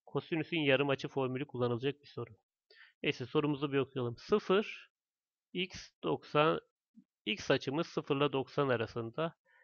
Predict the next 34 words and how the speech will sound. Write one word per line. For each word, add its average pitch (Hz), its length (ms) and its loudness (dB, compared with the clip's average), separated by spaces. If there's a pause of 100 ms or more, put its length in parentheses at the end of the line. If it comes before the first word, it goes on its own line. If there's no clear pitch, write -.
(340)
Bir 185 180 6
artı, 156 680 6
kök 170 240 0
içinde 131 380 -2
bir 143 100 0
artı 139 340 4
cos 143 200 -2
iki 139 220 -8
x 110 240 -10
bölü 127 140 -2
sin 147 220 -2
iki 139 240 -4
x - 180 -6
eşittir 131 480 -4
üç 170 220 -8
olduğuna 127 400 -2
göre 131 200 -2 (120)
cos 151 200 -4
iki 151 280 -4
x - 240 -8 (520)
kaçtır 131 480 0
diye 117 180 -4
sormuş 120 500 -8
bize. 123 220 -18 (960)
Şimdi 156 340 -4
şu 220 320 -6
biri 185 180 0
yok 220 240 4
edecek 165 380 2
açılımını 143 460 2
yazalım 120 420 0
cos 123 220 -8
iki 127 200 -10
x'in. - 380 -12